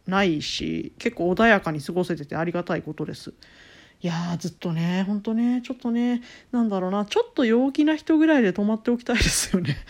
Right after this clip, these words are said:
<laughs> ほんとに。上がりすぎてもあれだし、鬱になってもあれなんで、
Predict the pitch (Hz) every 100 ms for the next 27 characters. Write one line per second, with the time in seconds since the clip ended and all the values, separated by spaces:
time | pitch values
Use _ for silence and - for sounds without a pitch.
0 | - - - - 226 233 226 220 214 208
1 | _ 202 214 226 226 220 214 190 170 165
2 | 170 170 - 160 165 - - - - 196
3 | 180 170 165 160 156 160 160 156 147 151